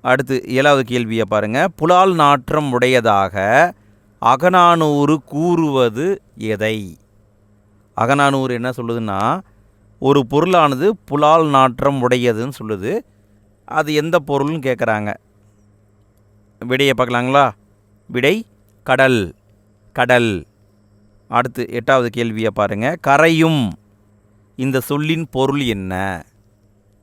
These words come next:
கரையும் இந்த சொல்லின்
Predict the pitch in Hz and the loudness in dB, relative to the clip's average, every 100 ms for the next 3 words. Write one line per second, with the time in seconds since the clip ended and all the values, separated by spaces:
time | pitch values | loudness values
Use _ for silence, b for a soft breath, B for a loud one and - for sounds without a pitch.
0 | _ - 123 123 135 120 123 139 120 85 | _ -2 2 4 2 2 -2 -2 -4 -8
1 | - _ _ _ _ _ _ _ _ _ | -16 _ _ _ _ _ _ _ _ _
2 | 120 120 117 - 131 135 175 262 | -8 -4 -2 -4 -4 -2 -2 -2